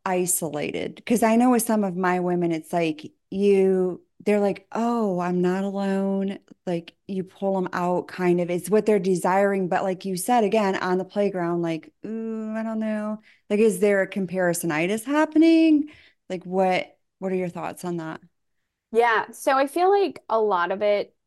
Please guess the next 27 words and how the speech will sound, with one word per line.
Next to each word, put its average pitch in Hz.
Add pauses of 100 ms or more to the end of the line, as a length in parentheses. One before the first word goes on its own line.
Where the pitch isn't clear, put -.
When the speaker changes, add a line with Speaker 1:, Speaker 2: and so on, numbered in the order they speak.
(880)
Speaker 2:
stems 202
down 175
to, 190
like, 160 (840)
how 202
busy 170 (200)
can 175
we 160
be, 104 (240)
right? 185
Like, 190
and, 190 (380)
you 226
know, 214
when 208
I 202
started 196
Speaker 1:
Mm-hmm. 202
Speaker 2:
my 180 (160)
photography 190
business 190
in 175
two 196
thousand 190
seven, 175
right? 180
So 170